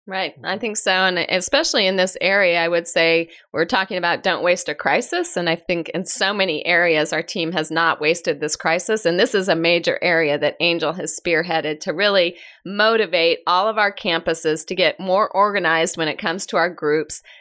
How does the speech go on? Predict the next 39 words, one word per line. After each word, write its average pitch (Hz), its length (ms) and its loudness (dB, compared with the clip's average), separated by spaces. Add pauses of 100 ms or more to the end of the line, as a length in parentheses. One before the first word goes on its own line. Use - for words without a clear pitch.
(100)
to 175 80 0
get 196 240 0
them 180 180 2
cataloged, 175 920 0
to 185 100 0
get 190 160 0
them 175 200 -2
out 185 300 0
on 180 160 0
our 156 160 0
website. 160 640 0
So 165 440 2 (260)
I 180 100 0
know, 185 140 2
Aaron, 180 400 2
you've 175 220 -4 (140)
also 170 320 0
been 170 200 2
a 165 80 0
part 170 240 2
of 160 100 -2
that. 170 200 0
But 165 120 2
Angel, 196 360 -2
why 196 180 -2
don't 240 100 -2
you 269 80 0
tell 202 220 0
us 202 160 0
what 175 120 0
you've 170 160 -4
done 175 280 0
so 190 300 0
far 180 600 2 (360)
as 165 220 0
we've 170 240 0 (140)
organized 170 640 0
our 165 100 2
groups 170 440 -2